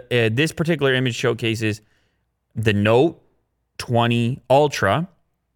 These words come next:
the Z Fold two, the Galaxy Watch three, the new Galaxy Buds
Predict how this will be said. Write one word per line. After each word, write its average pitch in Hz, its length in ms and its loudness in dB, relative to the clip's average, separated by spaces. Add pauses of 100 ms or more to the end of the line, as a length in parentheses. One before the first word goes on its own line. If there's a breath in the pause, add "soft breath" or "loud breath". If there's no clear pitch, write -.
(160)
the 110 120 0
Z 139 300 0
Fold 143 360 2
two, 117 420 -2 (280)
the 113 340 -2 (180)
Galaxy 160 640 -2
Watch 123 500 0 (240)
three, 123 480 0 (380)
the 120 300 0
new 175 600 2
Galaxy 135 520 0
Buds 120 420 0